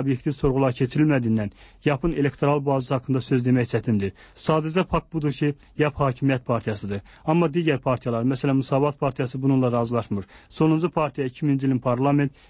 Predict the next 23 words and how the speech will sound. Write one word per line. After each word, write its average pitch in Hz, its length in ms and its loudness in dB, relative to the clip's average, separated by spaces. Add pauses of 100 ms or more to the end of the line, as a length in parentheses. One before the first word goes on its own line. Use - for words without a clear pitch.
və 147 100 4
iki 139 180 -2
min 147 200 4
üçüncü 139 360 0
ilin 143 200 2 (160)
prezident 135 340 0
seçkilərini 131 500 2
udduğunu 120 400 2
iddia 113 380 0
edir. 101 240 -4 (340)
Hər 165 120 2
halda 165 360 0
bu 156 140 -2
bir 147 120 4
faktdır 143 380 -2
ki, 147 240 0 (240)
yap 151 200 0
on 147 240 2
beş 151 160 0
illik 139 300 2
yubileyini 131 460 4
faktiki - 440 -6
olaraq 143 280 0